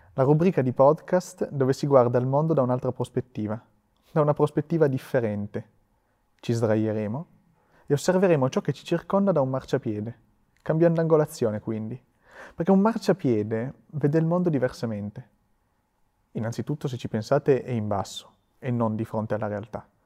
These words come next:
E così faremo noi, ci abbasseremo e proveremo a spiare il mondo da per terra. Quindi può partire la prima puntata, non ci resta che sdraiarci o sederci, e via,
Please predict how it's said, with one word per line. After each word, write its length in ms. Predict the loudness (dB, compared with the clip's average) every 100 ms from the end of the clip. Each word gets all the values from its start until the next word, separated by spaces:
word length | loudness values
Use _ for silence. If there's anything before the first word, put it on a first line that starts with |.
| _ _ _ _ _ -14
E 100 | -2
così 420 | -2 0 -4 -8 _ _ _
faremo 340 | 2 2 4
noi, 260 | 0 -4 -6 _ _ _ _ _ _ _
ci 140 | -4
abbasseremo 680 | -2 -2 -4 -4 -4 -4 -8 _ _ _ _ _
e 100 | -4
proveremo 400 | 4 6 8 6
a 20 |
spiare 320 | 2 4 4 4
il 80 |
mondo 260 | 2 2 2
da 120 | 0
per 180 | 0 -4
terra. 420 | -4 -8 -8 -16 -20 _ _ _ _ _ _ _ _ _ _ _ _ _
Quindi 420 | _ -4 -2 -2 -4 _ _
può 140 | 0
partire 320 | 0 -2 0
la 80 | -2
prima 200 | -2 -6
puntata, 540 | -6 -8 -6 -6 -6 -12 _ _ _ _ _
non 160 | -2 -2
ci 140 | 2
resta 280 | 2 2 0
che 440 | 0 -2 -4 -12 -16
sdraiarci 680 | -4 0 2 2 0 -4 -6
o 60 |
sederci, 600 | -6 -4 -6 -8 -12 -16 -16 _ _ _ _ _ _ _ _ _ _ _ _
e 100 | -2
via, 340 | 2 0 -2